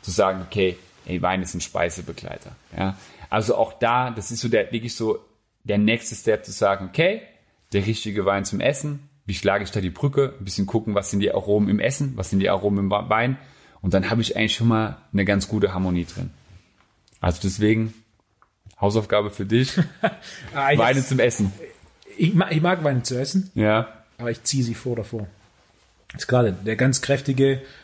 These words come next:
Speaker 2: sein Rindergulasch und Kartoffelgratin,
Speaker 1: Ja.
Speaker 2: dann passt das schon.
Speaker 1: Ja.
Speaker 2: Aber ich ziehe sie davor trotzdem vor.
Speaker 1: Okay. Zum Kochen.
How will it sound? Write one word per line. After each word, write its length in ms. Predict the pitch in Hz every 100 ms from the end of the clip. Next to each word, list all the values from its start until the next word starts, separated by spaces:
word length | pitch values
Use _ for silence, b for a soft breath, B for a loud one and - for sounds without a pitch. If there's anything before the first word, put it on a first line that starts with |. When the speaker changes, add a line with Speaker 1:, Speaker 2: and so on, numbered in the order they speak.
| B -
Speaker 2:
sein 260 | - 120
Rindergulasch 600 | 113 135 120 120 127 120
und 60 | 113
Kartoffelgratin, 840 | 117 - 127 131 123 120 131 139 131
Speaker 1:
Ja. 300 | - 107 107
Speaker 2:
dann 200 | 120 113
passt 260 | - 123 -
das 60 | 123
schon. 340 | 131 165 190 -
Speaker 1:
Ja. 400 | 107 110 123 B B B _ _ _
Speaker 2:
Aber 420 | 113 107 107 98 - _ _ _ _ _ _ _ -
ich 140 | -
ziehe 160 | - 117
sie 140 | 107 -
davor 400 | - 110 131 120
trotzdem 340 | 113 113 - 101
vor. 260 | - 117 120
Speaker 1:
Okay. 360 | 107 104 107 107 _ _ _
Zum 140 | - 101
Kochen. 340 | 107 101 95